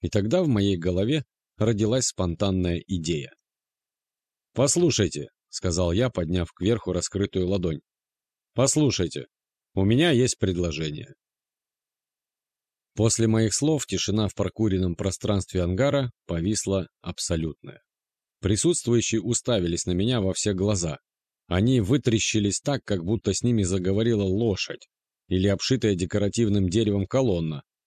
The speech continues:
или боксерская перчатка. Мой компаньон Адриано Ферри, надо сказать, смотрел на меня с похожим выражением на лице.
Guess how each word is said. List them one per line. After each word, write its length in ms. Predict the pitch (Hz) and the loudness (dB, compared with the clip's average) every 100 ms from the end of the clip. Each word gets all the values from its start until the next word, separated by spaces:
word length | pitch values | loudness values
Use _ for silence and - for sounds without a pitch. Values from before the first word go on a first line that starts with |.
| _ | _
или 200 | 95 101 | 0 2
боксерская 640 | 98 110 - 107 - 104 95 | 2 2 0 -2 -2 -2 0
перчатка. 640 | 110 98 80 - - - _ _ _ _ _ _ _ | -2 -2 -6 -8 -14 -20 _ _ _ _ _ _ _
Мой 240 | 95 113 127 | 0 2 2
компаньон 560 | 113 101 107 113 120 | 0 0 0 2 2
Адриано 460 | 104 98 107 110 104 | 2 2 2 2 0
Ферри, 300 | - 120 151 | 0 0 2
надо 240 | 107 90 | 0 -2
сказать, 440 | 87 98 92 120 - _ _ | -4 -4 -2 -2 -4 _ _
смотрел 560 | - - 113 117 131 120 | -6 0 0 2 0 2
на 60 | |
меня 260 | 110 110 110 | 2 0 0
с 80 | - | -2
похожим 560 | 127 - 113 85 85 | -4 -2 0 0 -2
выражением 560 | 82 90 87 104 104 98 | -2 -2 0 0 0 0
на 60 | 95 | 0
лице. 420 | 98 - 85 | -2 -2 -6